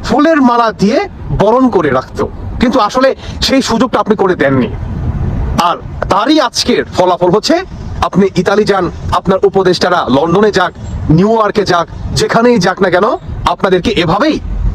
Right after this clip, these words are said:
জুতা ফেকে মারতেছে, "ইউনূসকে ন্যাংটা করে পেটা, ইউনূসকে ওইটা করে পেটা।" মানে আপনার বয়সে আইসা, মানে আপনি আর কি সারা জীবনে যত অর্জন করছেন সুদের ব্যবসা দিয়ে, সকল কিছু আপনি এই পনেরো মাসের ভিতরে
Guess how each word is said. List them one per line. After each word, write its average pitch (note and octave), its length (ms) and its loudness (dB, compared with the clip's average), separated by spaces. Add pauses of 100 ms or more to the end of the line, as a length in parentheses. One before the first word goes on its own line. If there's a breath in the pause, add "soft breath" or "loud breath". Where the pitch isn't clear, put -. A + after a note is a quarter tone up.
জুতা G3+ 200 2
ফেকে G3 200 0
মারতেছে, F3+ 500 0 (400)
"ইউনূসকে G#3+ 400 4
ন্যাংটা F#3 300 0
করে F#3+ 180 2
পেটা, E3+ 320 0 (260)
ইউনূসকে A3+ 420 4
ওইটা G3+ 240 2
করে F#3+ 200 2
পেটা।" F3 300 0 (320)
মানে A3 120 2
আপনার A#3 280 0 (100)
বয়সে F#3+ 460 2 (640)
আইসা, G3+ 400 0 (100)
মানে A#3 140 2
আপনি C#4 280 4
আর C4 60 0
কি - 80 0
সারা G#3+ 220 2
জীবনে A3 340 0
যত G#3+ 220 0
অর্জন A#3+ 480 2
করছেন F#3 440 0 (360 loud breath)
সুদের A#3 400 2
ব্যবসা F3+ 380 0
দিয়ে, F3+ 320 2 (420 loud breath)
সকল C#4+ 460 2
কিছু C#4+ 460 2 (280)
আপনি C4 200 0
এই G3+ 380 2 (480)
পনেরো C#4+ 300 4
মাসের A3 340 0
ভিতরে F#3+ 420 0